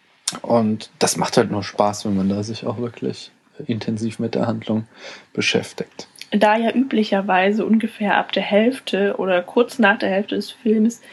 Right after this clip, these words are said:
Speaker 2: ähm, die Handlung umschwingt, schwenkt.
Speaker 1: Das ist nicht üblich.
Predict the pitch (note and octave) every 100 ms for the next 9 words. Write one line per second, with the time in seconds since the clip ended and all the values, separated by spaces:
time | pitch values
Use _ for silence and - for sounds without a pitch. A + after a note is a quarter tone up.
0 | - - - _ G#3 G3 F#3+ F#3+ F#3+ -
1 | _ _ _ _ _ _ - G#3+ G3+ A3
2 | G#3+ G3 - D4+ F#4+ - - F3+ F3+ A#3
3 | F4 - - - - G3 D4+ - - B2+
4 | - - - - - G#2 - F#2+ -